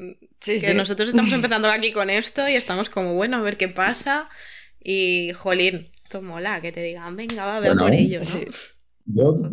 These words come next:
Speaker 3: en fin, me considero una persona que tengo mucha energía, o sea, yo soy un chicharilla, un culillo de mal asiento,
Speaker 2: <laughs>
Speaker 3: como yo digo, y, y tal, pero esa energía, desde luego, si se vive desde el amor, lo que hay que hacer es transmitirla, hay que contagiarla,
Speaker 2: No, no la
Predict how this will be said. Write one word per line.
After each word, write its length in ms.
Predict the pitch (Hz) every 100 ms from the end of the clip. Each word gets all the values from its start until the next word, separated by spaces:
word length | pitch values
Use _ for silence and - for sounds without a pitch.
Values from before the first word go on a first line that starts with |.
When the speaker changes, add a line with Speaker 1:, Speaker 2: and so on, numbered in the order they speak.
| 95
Speaker 3:
en 120 | 104
fin, 180 | - 147
me 80 | 151
considero 400 | 113 107 113 139
una 120 | 170
persona 300 | 135 - 139 139
que 60 |
tengo 160 | 110 135
mucha 220 | 131 147
energía, 500 | 123 90 - 135 104
o 40 | 85
sea, 220 | 101 95
yo 120 | 92 107
soy 280 | - 127
un 280 | 110 107 98
chicharilla, 720 | - 104 - 101 135 110 127
un 240 | 131 101 101
culillo 360 | 104 117 120
de 80 | 107
mal 120 | 104 98
asiento, 420 | - 131 135 113
Speaker 2:
<laughs> 720 | - - - - - - _
Speaker 3:
como 200 | 90 92
yo 200 | 92 110
digo, 440 | 127 135 123 139
y, 360 | 110 98 95 90
y 180 | 104 98
tal, 260 | 110 123 160
pero 340 | 139 98 95 95
esa 340 | 101 143 139
energía, 480 | 127 117 - 127 135
desde 220 | 120 104
luego, 200 | 104 127
si 140 | 143 104
se 160 | 95
vive 220 | 95 120
desde 260 | 139 127 117
el 60 | 107
amor, 220 | 101 139
lo 120 | 120
que 80 | 101
hay 60 | 107
que 60 |
hacer 240 | 135 117 139
es 80 | 139
transmitirla, 600 | 113 104 95 127 123 95
hay 80 | 98
que 100 | 135
contagiarla, 680 | 127 110 - - 117 113 82
Speaker 2:
No, 160 | -
no 100 | -
la 80 | -